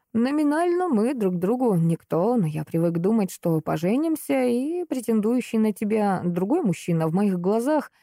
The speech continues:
первейший враг". Никлас снова не сдержал эмоций, скривил губы в циничной усмешке. А я не стерпела, рисковато поинтересовалась: "Кстати, а ты не хотел бы выбрать себе жену нормально?"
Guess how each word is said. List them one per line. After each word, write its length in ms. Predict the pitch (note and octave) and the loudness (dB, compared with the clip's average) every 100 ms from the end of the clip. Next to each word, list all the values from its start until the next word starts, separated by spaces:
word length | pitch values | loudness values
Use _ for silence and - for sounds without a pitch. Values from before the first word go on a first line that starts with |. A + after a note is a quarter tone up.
| _ _ | _ _
первейший 480 | D#4 C#4+ C#4+ C4+ D4 | -2 2 2 2 0
враг". 340 | A#3+ D#3 - _ _ _ _ _ _ _ _ _ _ | -2 -2 -6 _ _ _ _ _ _ _ _ _ _
Никлас 520 | F3 G#3+ D#4+ D#4 E4 | 0 0 0 0 0
снова 480 | - - B3 C4 C#4+ | 0 0 2 2 2
не 180 | D4+ D4+ | 2 0
сдержал 600 | A3 A3+ G3+ F#3 G3+ A3 | 0 -2 0 0 2 4
эмоций, 600 | A3 E3 D#3+ - E3+ E3 | 2 2 -2 -4 0 0
скривил 440 | - F#3 F#3+ F3+ F#3+ | -2 -2 0 2 2
губы 340 | G3+ C#4+ E3+ | 0 0 0
в 80 | - | -4
циничной 720 | - A#3+ A3+ A#3 - A#3 A#3 - | -4 0 2 0 0 0 0 -2
усмешке. 680 | B3 - D#3+ - - D3+ - _ | -4 0 0 -2 -10 -14 -16 _
А 160 | - F#3 | -2 0
я 220 | G3 D4 | 0 0
не 140 | G#3+ | 0
стерпела, 580 | G#3+ - G#3+ F3 D3+ D3 - | 0 -4 -4 -4 -4 -4 -2
рисковато 500 | F#3 - F3 F#3 E3+ | -2 0 -2 -2 -2
поинтересовалась: 880 | E3 E3 F3+ F3+ F#3+ E3+ C#3+ - - _ _ _ _ _ _ - | -2 -2 -2 -4 -4 -6 -8 -14 -20 _ _ _ _ _ _ -14
"Кстати, 340 | - F4 - | -4 -2 0
а 120 | G3 | -2
ты 180 | - D#4 | 0 0
не 160 | D#4 D#4 | 0 0
хотел 420 | D4 C#4 - G4 | 0 -2 2 2
бы 140 | A3+ | 4
выбрать 320 | A3 A3 G#3 | 2 2 -2
себе 260 | - A#3 A#3+ | -2 -2 0
жену 440 | G#3+ C#4 F#4+ A3+ | 0 2 2 2
нормально?" 640 | E3+ G#3+ C4+ A#3 E3 D#3+ | 2 2 4 2 2 -2